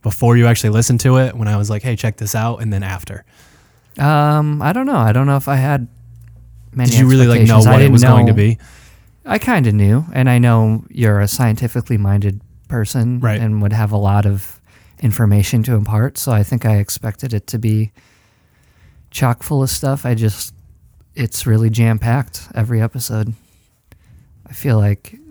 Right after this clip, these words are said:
Speaker 2: I listen to a lot of podcasts, um, a few fitness-related podcasts or health, fitness, health-related podcasts.
Speaker 1: Yep.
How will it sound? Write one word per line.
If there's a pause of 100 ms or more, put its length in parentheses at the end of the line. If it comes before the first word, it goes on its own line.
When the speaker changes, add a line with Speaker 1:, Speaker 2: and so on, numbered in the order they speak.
(120)
Speaker 2:
I
listen
to
a
lot
of
podcasts, (1300)
um,
a
few
fitness-related
podcasts
or (340)
health,
fitness,
health-related
podcasts.
Speaker 1:
Yep.